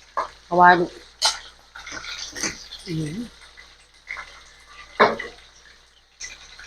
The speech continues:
Ayan guys, ito na yung aking mga naluto. Ayan, ginataang gulay ng puso ng saging.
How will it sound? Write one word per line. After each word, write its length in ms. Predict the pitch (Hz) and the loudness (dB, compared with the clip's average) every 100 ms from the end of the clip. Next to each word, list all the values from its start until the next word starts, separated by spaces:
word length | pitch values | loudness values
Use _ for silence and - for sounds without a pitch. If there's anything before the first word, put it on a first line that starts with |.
| - - - - - - _ _ _ | -20 -20 -20 -20 -20 -20 _ _ _
Ayan 160 | 190 190 | 10 12
guys, 320 | 208 294 - | 10 8 6
ito 80 | 240 | 10
na 80 | |
yung 100 | 233 214 | 12 10
aking 160 | 226 220 | 10 12
mga 140 | 214 202 | 12 12
naluto. 720 | 196 285 - 247 247 247 254 - - _ | 12 8 8 10 10 10 6 -4 -20 _
Ayan, 400 | 180 175 175 165 | 2 4 6 4
ginataang 640 | 160 180 190 196 170 190 190 | 4 4 6 8 10 10 10
gulay 720 | 180 233 214 214 214 214 214 | 10 12 12 12 10 10 10
ng 240 | 190 185 | 8 6
puso 240 | - 190 196 | 2 2 4
ng 80 | 185 | 4
saging. 640 | - 175 165 170 190 | 6 6 6 4 4